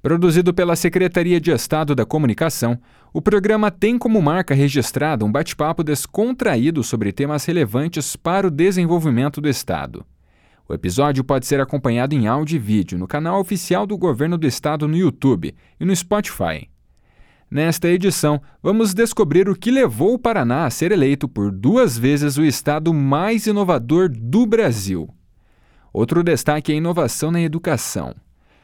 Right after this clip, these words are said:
Por fim, os ouvintes poderão entender como foi realizada a modernização no campo por meio do projeto cep Rural.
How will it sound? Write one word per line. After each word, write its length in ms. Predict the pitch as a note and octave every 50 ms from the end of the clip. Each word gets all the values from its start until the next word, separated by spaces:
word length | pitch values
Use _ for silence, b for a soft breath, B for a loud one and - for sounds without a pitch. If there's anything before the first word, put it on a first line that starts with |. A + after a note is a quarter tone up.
| _ _ _
Por 160 | - C#3 A2+
fim, 240 | G#2+ - E3+ F3+ F#3
os 100 | F#3 E3
ouvintes 560 | F#3+ F3 C3+ G2+ B2 D#3 F3 F3 - G#2+ -
poderão 380 | - B2 A#2+ A2 A2 B2+ C#3+ D#3+
entender 400 | E3+ - F3+ D#3 C3+ D3 D#3 D#3
como 260 | - F3 F3 F3 D3
foi 300 | - - E3 E3 E3 D3+
realizada 640 | C3+ E3 G3+ A3 G3+ C#3 G2+ B2+ C#3 - B2+ G2+ G2+
a 20 |
modernização 840 | G2+ A2+ - F3 F#3 F#3 F#3+ F#3+ F3 F3+ D#3+ A#2 - - - G3+ A#3+
no 140 | A#3+ G3
campo 400 | - - D3 D#3 F3+ F#3+ F3 F#3
por 220 | F3 - G3 F3+ C#3
meio 260 | A#2+ B2+ D3+ E3+ F#3
do 100 | E3+ F3
projeto 520 | - D#3+ C#3+ A2+ A#2+ C#3+ D3+ D#3 - D3
cep 400 | B2+ - - F3 F3+ F#3 E3+ F3+
Rural. 480 | E3 D#3+ D#3 G#2+ E2+ C2 G1+ G#1+ -